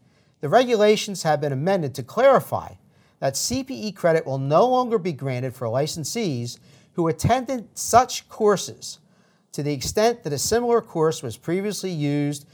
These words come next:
to satisfy the licensee's hundred and twenty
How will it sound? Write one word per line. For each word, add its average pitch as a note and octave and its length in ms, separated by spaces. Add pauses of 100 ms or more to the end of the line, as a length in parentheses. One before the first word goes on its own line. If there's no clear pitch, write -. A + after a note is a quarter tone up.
(200)
to - 100
satisfy D#3+ 720
the B2+ 120
licensee's C#3 600
hundred C#3+ 320
and D#3 80
twenty C3+ 420